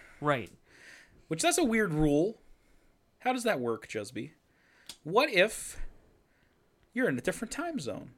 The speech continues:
Speaker 2: Is it still after midnight?
Speaker 1: Yes, I
Speaker 2: What
Speaker 1: think
Speaker 2: if
Speaker 1: it
Speaker 2: you
Speaker 1: has,
Speaker 2: change time
Speaker 1: I
Speaker 2: zones?
Speaker 1: think it has something to probably do with where the moon is.
Speaker 2: Okay, I'll go with that.
Speaker 1: You know what I mean?
Speaker 2: So maybe here in this city it's after midnight, but in other ways it'd be like, don't,
Speaker 1: Right.
Speaker 2: you know.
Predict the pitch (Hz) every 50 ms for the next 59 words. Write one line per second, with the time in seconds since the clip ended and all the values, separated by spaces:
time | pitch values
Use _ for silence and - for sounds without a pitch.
0 | _ _ _ _ _ - 120 120 104 - - - 135 123 120 120 120 - - 123
1 | 113 117 127 160 190 220 226 208 _ _ _ _ - - - _ _ - - 160
2 | 165 202 190 170 156 - 156 156 196 190 196 185 180 185 180 - - 139 165 226
3 | 269 - - - - - - - - 139 143 - - 180 175 175 185 165 156 160
4 | 165 156 147 - - 160 147 - 156 151 147 139 135 - - - 151 147 135 135
5 | 131 135 135 131 123 - - 127 123 123 127 123 120 - - 135 127 123 120 120
6 | - 117 117 127 127 131 113 107 107 98 117 - - - - - - - _ _
7 | _ _ _ - - 120 143 180 175 - 135 101 98 - - _ - - _ _
8 | - 170 180 196 170 117 - - 107 98 98 92 - - _ _ _ _ _ -
9 | 147 147 147 143 143 143 143 147 151 156 170 185 185 180 170 156 123 - - 170
10 | 156 156 143 135 131 131 127 117 - - 165 151 127 110 104 - - 110 101 -
11 | - 113 107 104 101 104 101 101 98 - 101 101 107 117 120 117 110 104 101 -
12 | - - - - - - - 101 98 98 101 139 147 156 180 170 147 123 107 101
13 | - - - - - - - - - - - - - - _ _ - - 117 110
14 | 98 95